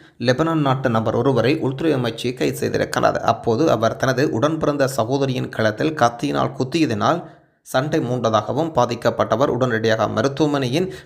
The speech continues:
விசேட கவனிப்புக்கு கொண்டு வந்ததாகவும், யாஃப்ரியாவில் இருக்கும் முஃபாரக் அல் கஃபீர் மருத்துவமனைக்கு கொண்டு செல்லப்பட்டதாகவும், ஒரு குடும்ப விவாதத்தின் போது சந்தேக நபர் தனது சகோதரியின் நடத்தையை விமர்சித்த போது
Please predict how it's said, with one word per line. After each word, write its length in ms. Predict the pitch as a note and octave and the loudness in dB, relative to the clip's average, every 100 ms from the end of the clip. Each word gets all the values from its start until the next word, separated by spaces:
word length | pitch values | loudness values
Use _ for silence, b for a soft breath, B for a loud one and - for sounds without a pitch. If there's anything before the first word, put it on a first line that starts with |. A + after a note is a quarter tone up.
| - | -8
விசேட 340 | B2+ - D#3 | -4 0 0
கவனிப்புக்கு 720 | D3+ B2+ A#2+ A#2+ A2+ A2+ A#2 | 2 0 0 -2 -4 -2 -2
கொண்டு 220 | - A2+ A2 | -2 -2 0
வந்ததாகவும், 760 | A#2 A#2 A#2 G#2+ G#2+ E3 - | 0 2 2 2 -2 -4 -2
யாஃப்ரியாவில் 640 | A2 C3 C#3 D#3+ D3 C3+ A#2+ | 0 2 0 0 2 2 2
இருக்கும் 400 | A#2+ A#2+ D#3 B2 | 0 0 -4 -4
முஃபாரக் 400 | - B2+ A#2+ A2 | 0 2 2 0
அல் 140 | G#2+ | 0
கஃபீர் 380 | A2+ A2 E3 D3+ | 0 0 0 0
மருத்துவமனைக்கு 720 | A2+ B2 C3 B2+ A#2+ A2+ G#2 | 2 0 0 -2 -2 -4 -6
கொண்டு 220 | C3 C#3+ | -4 -4
செல்லப்பட்டதாகவும், 960 | C3+ A#2+ A2+ A2 A#2 A#2+ B2 A#2 D3 F#3 B B | -4 -2 -2 -2 0 0 0 -2 -2 -4 B B
ஒரு 220 | C#3 C3+ | 0 0
குடும்ப 520 | C3+ D3+ F3+ E3 C#3 B2 | 0 0 2 2 2 2
விவாதத்தின் 680 | A2 A2+ D3 D3 C#3 C3+ | -2 0 0 -2 -4 -4
போது 200 | A2+ A2 | -2 -2
சந்தேக 420 | D#3+ A#2 C3+ D3 C3 | -2 -2 0 0 0
நபர் 280 | A#2+ - | 0 0
தனது 260 | - C3 A#2+ | 0 -2 -2
சகோதரியின் 600 | - A#2 D#3+ D3+ D3 C#3 | 0 0 2 0 0 0
நடத்தையை 540 | B2 B2 B2+ B2 G2+ | 2 2 2 -2 0
விமர்சித்த 480 | A2 C3+ C#3+ C3 A#2+ | 0 0 0 -2 0
போது 380 | D3+ A#2+ C#3+ | 0 2 2